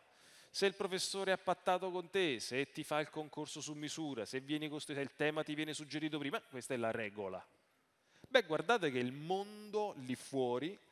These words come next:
non è poi così tanto diverso da come loro lo interpretano. Ed è questa la cosa terribile.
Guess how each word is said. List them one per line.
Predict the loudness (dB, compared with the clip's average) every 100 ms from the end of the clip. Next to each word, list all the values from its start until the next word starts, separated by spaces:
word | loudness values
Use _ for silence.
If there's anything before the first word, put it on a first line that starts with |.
| _ _ _ _ _ _ _ -20 -20 -20 _ _ _
non | -2
è | 0
poi | 2 0
così | 0 -4
tanto | 2 0 2
diverso | -4 2 2 0 -2
da | -4
come | -4 -2
loro | -2 -2
lo | -6
interpretano. | -8 -8 -8 -8 -12 -14 -14 -18 -16
Ed | -6 -4
è | -4
questa | -4 -2 -2 -4
la | -6
cosa | -6 -10 -8
terribile. | -6 -6 -8 -10 -14 -14